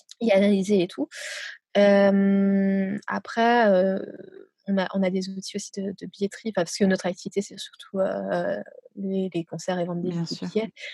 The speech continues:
Speaker 1: Du coup, euh, on a des outils de billetterie, euh, un peu, un peu, euh, un peu niche. C'est un peu des trucs, euh, de, de, de promoteurs, enfin, tu vois,
Speaker 2: Ouais,
Speaker 1: on,
Speaker 2: spécialisés,
Speaker 1: on,
Speaker 2: ultra
Speaker 1: ouais,
Speaker 2: spécialisés.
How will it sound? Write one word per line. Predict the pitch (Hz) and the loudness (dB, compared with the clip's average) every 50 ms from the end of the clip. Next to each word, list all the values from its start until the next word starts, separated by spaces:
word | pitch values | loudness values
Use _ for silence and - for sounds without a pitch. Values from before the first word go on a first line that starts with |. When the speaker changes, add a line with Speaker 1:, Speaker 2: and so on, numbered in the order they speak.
| - - - | -16 -6 -2
Speaker 1:
Du | 196 196 | 0 0
coup, | 190 - - - 220 214 208 | 0 -2 -4 -4 0 2 4
euh, | 196 185 180 180 180 - - - - - 190 | 4 4 4 2 2 0 -2 -4 -4 -4 -4
on | 185 185 | -2 -2
a | 185 | -2
des | 180 190 185 185 | -2 -4 -4 -6
outils | 196 - 190 | -8 -8 -4
de | 196 202 | -4 -2
billetterie, | 190 180 - 196 190 - - - 214 208 208 196 | -2 -4 -4 -6 -8 -8 -8 -6 -4 -2 0 0
euh, | 190 190 196 196 190 190 196 202 _ _ _ - | 0 0 -2 -4 -6 -10 -12 -16 _ _ _ -12
un | 190 180 165 _ | -12 -12 -10 _
peu, | - 196 196 196 190 180 | -4 -2 0 0 0 0
un | 180 - 165 - | -2 -4 -8 -6
peu, | - 190 | -6 -4
euh, | 190 180 180 - 190 190 185 _ _ - | -2 -2 -2 -4 -4 -6 -8 _ _ -10
un | 185 180 | -8 -8
peu | 170 - - 185 | -6 -4 -2 -2
niche. | 180 180 180 185 202 - - - - - - - | 0 0 -2 -2 -4 -4 -6 -8 -8 -10 -12 -14
C'est | - - | -12 -10
un | - | -10
peu | 190 - - | -10 -6 -4
des | 175 180 | -4 -4
trucs, | - - - 185 190 - - | -4 -4 -6 -8 -6 -4 -2
euh, | 175 156 160 175 185 - 170 - - - - - - - - _ _ _ _ _ - | -2 0 0 0 0 0 -2 -2 -4 -6 -10 -14 -16 -18 -20 _ _ _ _ _ -12
de, | 175 - 175 175 170 175 170 | -4 -2 0 0 0 0 -2
de, | 170 185 175 175 170 170 170 165 160 165 180 196 - _ - | -2 -2 -2 -2 -2 -2 -2 -2 -4 -4 -6 -8 -10 _ -6
de | 202 180 | -6 -6
promoteurs, | 165 - - - 185 180 180 175 - - 190 190 | -6 -6 -4 -2 -2 -2 -2 -4 -2 -2 -2 -2
enfin, | 196 - 175 170 170 175 | 0 2 2 2 2 2
tu | - - | -2 -2
vois, | - 185 175 170 170 165 156 160 | 2 4 6 6 6 4 2 2
Speaker 2:
Ouais, | 170 185 202 208 | 0 2 2 2
Speaker 1:
on, | |
Speaker 2:
spécialisés, | 190 - - 185 - 185 185 185 180 180 196 - - | 2 2 0 0 0 0 0 2 2 2 2 2 2
Speaker 1:
on, | - | 0
Speaker 2:
ultra | 185 180 - - 180 | -2 -2 -2 -6 -8
Speaker 1:
ouais, | 180 | -4
Speaker 2:
spécialisés. | - 196 180 - - 175 170 160 156 160 | 0 2 2 2 0 -2 -4 -4 -6 -10